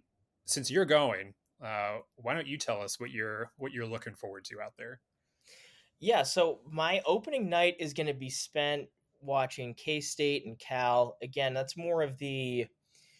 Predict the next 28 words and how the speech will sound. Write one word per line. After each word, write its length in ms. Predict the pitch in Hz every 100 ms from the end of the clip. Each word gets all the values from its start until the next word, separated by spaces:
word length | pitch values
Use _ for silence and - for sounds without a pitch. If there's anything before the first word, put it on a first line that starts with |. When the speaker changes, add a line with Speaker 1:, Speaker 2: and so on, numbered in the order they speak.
| _ _ _ _ _ -
Speaker 2:
the 120 | 131
draft 600 | 110 127 117 127 143 - -
prospect 800 | - 139 147 - 143 143 - -
type 260 | 156 151
of 140 | 147 139
matchup. 580 | 143 147 143 165 147
K-State, 540 | - 165 156 - 151 147
I 100 | 123
think, 260 | - 135
is 140 | 135 123
gonna 160 | 127
be 140 | 120 120
a 80 | 113
really 240 | 117 113
quality 340 | - 123 117
club 320 | 110 - 120 120
this 220 | 123 -
year. 240 | 123 123
But 220 | 120 110 - _ _
from 220 | - 160 147
a 60 |
draft 360 | - 151 151 156
standpoint, 760 | - 147 139 135 135 127 127
on 120 | 92 117
K-State's 600 | - 135 131 135 127 -
side, 400 | 139 120 117 110
you've 200 | 120 120
got 320 | 120 113 110